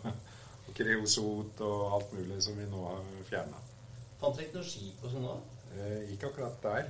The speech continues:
Speaker 1: men vi fant, eh, rester etter båtbyggeriet, eh, egentlig.
Speaker 2: Ja, det er jo litt sånn som du kan vel ikke stikke spaden i jorda nedi der uten å,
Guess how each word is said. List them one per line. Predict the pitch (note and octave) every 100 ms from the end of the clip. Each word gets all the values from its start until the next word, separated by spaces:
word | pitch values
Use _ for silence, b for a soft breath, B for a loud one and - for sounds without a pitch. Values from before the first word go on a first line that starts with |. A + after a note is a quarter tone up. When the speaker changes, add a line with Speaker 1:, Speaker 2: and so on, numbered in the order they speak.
| -
Speaker 1:
men | B2 A#2+ A#2
vi | A2+
fant, | G#2 A2 G2 -
eh, | C3 B2 A#2 G#2+ G2+ F#2 F2+ F2+ - - -
rester | G2+ - - E2+
etter | E2+ E2+ F2+
båtbyggeriet, | E2+ E2+ D2+ D2 D#2+ F#2 F#2
eh, | G2 - F2+ -
egentlig. | - - - - - - _ b _
Speaker 2:
Ja, |
det | -
er | G#2+
jo | D3+
litt | C#3
sånn | A#2+
som | A#2+
du | A#2+
kan | A#2+
vel | A2+
ikke | A2 C#3+
stikke | C#3+ - A2+
spaden | A2 A2 G2+
i | G#2
jorda | G2+ B2
nedi | C#3+ A2+
der | G#2 G#2
uten | G#2+
å, | F#2